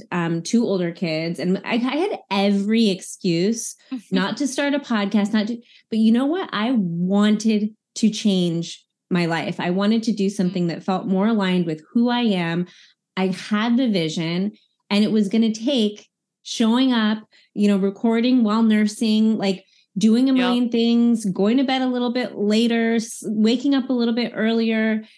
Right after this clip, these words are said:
Speaker 1: um, changing up, so, you know, like, it wasn't fu-, like, all fun and games, but I could make it work. And
Speaker 2: Yep.
Speaker 1: anyone can make it work if you really desire it,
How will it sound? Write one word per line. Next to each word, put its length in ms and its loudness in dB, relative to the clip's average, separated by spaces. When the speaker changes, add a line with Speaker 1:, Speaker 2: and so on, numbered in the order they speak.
Speaker 1:
um, 320 0
changing 500 2
up, 120 0
so, 200 -4
you 140 0
know, 220 0
like, 260 -2
it 140 -2
wasn't 440 0
fu-, 160 -2
like, 180 0
all 260 0
fun 280 0
and 180 4
games, 720 0
but 260 -2
I 140 -4
could 160 4
make 180 4
it 140 -4
work. 420 -6
And 140 2
Speaker 2:
Yep. 160 0
Speaker 1:
anyone 720 0
can 300 4
make 200 0
it 120 0
work 360 -6
if 160 -2
you 160 2
really 340 4
desire 520 -2
it, 160 -16